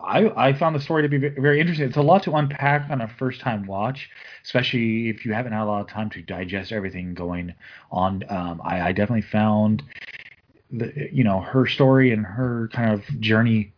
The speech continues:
through the movie interesting, trying to navigate, uh, you know, her own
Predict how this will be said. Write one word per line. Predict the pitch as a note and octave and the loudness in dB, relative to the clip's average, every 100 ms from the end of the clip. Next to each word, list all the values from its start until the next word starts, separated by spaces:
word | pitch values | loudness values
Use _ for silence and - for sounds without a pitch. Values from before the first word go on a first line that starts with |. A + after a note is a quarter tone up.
| - | 0
through | B2+ | 2
the | A#2 | 4
movie | A#2 A#2 A2+ - - | 4 4 2 0 0
interesting, | C3+ C#3 C#3 C3 - - B2+ B2 A#2 | 4 4 4 2 0 0 2 2 0
trying | - A2+ A#2 | 2 2 2
to | A#2 | 2
navigate, | A2+ G#2+ A2 G#2+ G#2+ A2 A2 - - - - - - | 2 4 2 2 4 2 0 -8 -20 -20 -20 -14 -4
uh, | G#2 G#2+ G2+ G2+ C3 C#3 C#3 - - - - _ _ _ - - | 0 2 0 -2 -2 -4 -6 -10 -14 -14 -20 _ _ _ -20 -8
you | - B2 | 2 4
know, | A2 A2 | 6 4
her | G2 C3 | 2 2
own | A#2+ A#2+ | 4 2